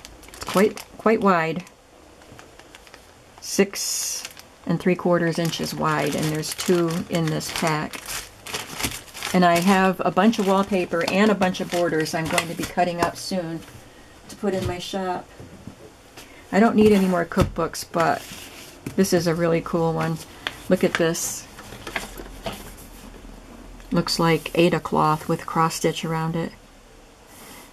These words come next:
It's written on, um, nineteen ninety-seven. There's a, uh, embossed stamp there. I don't know what it is.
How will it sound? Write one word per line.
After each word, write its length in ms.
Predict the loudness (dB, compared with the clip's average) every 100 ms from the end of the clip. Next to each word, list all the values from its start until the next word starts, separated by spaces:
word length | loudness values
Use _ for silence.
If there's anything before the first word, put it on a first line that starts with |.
| -2
It's 300 | 0 0 2
written 380 | 4 4 4
on, 360 | 2 2 2 0
um, 200 | -2 -2
nineteen 380 | 0 -2 -2 -2
ninety-seven. 840 | -2 -2 -2 -4 -2 -2 -2 -4 -6 -6 -6 -6 -16 -16 -18 -20 -6
There's 320 | -2 -2 -2
a, 320 | -2 -2 -4 -10 -18 -20 -20 -20 -20 -16 -8 -8 -8 -12 -10 -10 -6 -4 -4 -2 -2 -2 -8 -18 -16 -14 -2 0
uh, 360 | 2 2 2 2
embossed 720 | 2 4 4 2 -2 -8 -10 -12 -16
stamp 460 | -14 -4 0 0 0
there. 180 | -2
I 60 | 0
don't 180 | 0 -2
know 80 | -2
what 160 | -2
it 140 | 0 0
is. 360 | 0 0 -4